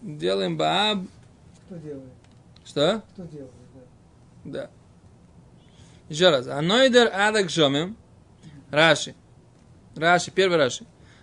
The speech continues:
Speaker 1: Анойдер, тот, кто постит, э, принимает недер до дождей. Домар. Например, он говорит так. Конам им эйне мидавар зе адак шомим.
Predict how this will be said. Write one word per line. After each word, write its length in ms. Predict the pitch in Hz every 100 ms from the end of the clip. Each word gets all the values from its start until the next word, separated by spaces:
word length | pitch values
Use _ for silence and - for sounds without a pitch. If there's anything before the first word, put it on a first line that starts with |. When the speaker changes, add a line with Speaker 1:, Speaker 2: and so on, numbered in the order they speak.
| -
Speaker 1:
Анойдер, 540 | 160 196 254 233 165
тот, 240 | 147 226 220
кто 140 | 226
постит, 680 | 220 165 160 - 220 208 180
э, 320 | 185 175 160
принимает 640 | 151 156 156 160 180 196 185
недер 440 | 170 175 208 202
до 260 | 147 180 185
дождей. 420 | 170 139 127 120
Домар. 480 | 143 190 196 143 135
Например, 340 | 170 220 226
он 100 | 226
говорит 260 | 185 151 139
так. 200 | 131 -
Конам 520 | 214 220 254 277 247 - - -
им 200 | 185 185
эйне 540 | 175 165 160 160 208 214
мидавар 580 | 165 147 139 147 180 165
зе 320 | 135 156 170
адак 300 | 151 151 139
шомим. 280 | 135 135